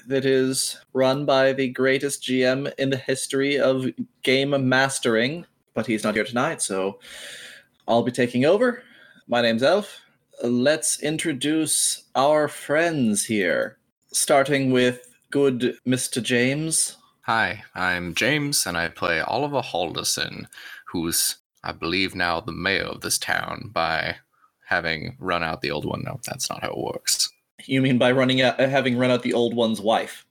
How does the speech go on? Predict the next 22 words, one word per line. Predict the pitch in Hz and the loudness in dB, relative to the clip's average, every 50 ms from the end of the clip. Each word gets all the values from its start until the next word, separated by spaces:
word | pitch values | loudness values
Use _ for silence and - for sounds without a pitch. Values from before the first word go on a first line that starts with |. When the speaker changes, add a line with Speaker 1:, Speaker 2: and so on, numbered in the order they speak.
| _ - | _ -6
Speaker 2:
Oh, | 123 123 120 | -2 0 2
well, | 95 82 82 | 2 2 2
and, | 80 80 80 80 80 80 - - | 0 0 -2 -2 -4 -6 -4 -4
and | 87 87 82 82 82 - | -2 -2 -2 -4 -4 -2
being | 87 87 87 - | -2 -2 -2 -4
party | - - - 101 92 92 82 80 | -6 -2 0 0 0 0 -2 -2
to | - 92 | -2 -4
the | 90 85 | -4 -4
murder | 87 87 82 82 82 80 | -2 -4 -4 -4 -4 -4
of | 82 87 87 | -6 -6 -6
the, | 82 82 82 87 - - | -6 -6 -6 -6 -8 -10
the | - 113 90 - | -8 -4 -4 -4
actual | 76 82 - - - - | -4 -4 -6 -8 -8 -8
mayor. | - - - - 127 - - _ _ - | -8 -8 -8 -8 -10 -12 -14 _ _ -2
Speaker 1:
By | 151 147 139 | 2 2 4
being | 131 135 147 143 139 139 | 4 2 2 0 0 0
party, | 127 147 143 147 143 139 | 0 2 2 2 2 2
you, | 131 131 131 123 - - | 2 2 2 0 2 2
uh, | 131 123 - - - | 0 0 0 -2 -4
to, | - - 131 | -2 0 2
you | 123 120 123 123 | 2 2 2 2
mean | 120 123 120 120 120 117 113 110 | 2 0 0 0 0 0 -2 -2